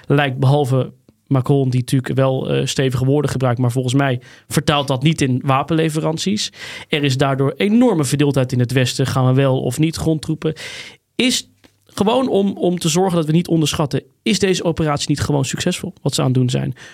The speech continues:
Steun lijkt af te nemen, de echte steun komt er niet, er is steeds meer verdeeldheid. De cijfers van Zelensky nemen inderdaad af.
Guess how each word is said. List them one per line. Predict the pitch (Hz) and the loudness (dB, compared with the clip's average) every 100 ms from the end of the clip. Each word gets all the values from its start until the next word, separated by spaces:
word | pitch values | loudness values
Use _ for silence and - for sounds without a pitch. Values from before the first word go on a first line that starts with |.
| - | -12
Steun | - - 196 196 | -6 0 2 2
lijkt | 175 160 | 0 0
af | 165 156 | -2 -2
te | 160 | 0
nemen, | 151 139 139 | 2 2 0
de | 131 | 0
echte | - - 165 | -2 -2 -2
steun | - 147 135 | 0 0 2
komt | 165 156 | 0 0
er | 143 | 0
niet, | 151 156 | 0 0
er | |
is | 135 | -4
steeds | 127 185 - | -2 -2 0
meer | 170 | 0
verdeeldheid. | 151 143 143 139 135 135 143 - - - | 0 0 0 0 0 -2 -4 -10 -16 -6
De | 147 | -4
cijfers | - 147 139 | -2 -2 0
van | 151 | 0
Zelensky | 139 147 139 - | 2 2 2 2
nemen | 160 185 208 | 2 4 2
inderdaad | 226 240 220 208 185 175 | 2 2 2 0 -2 -2
af. | 151 151 - | -2 -2 -4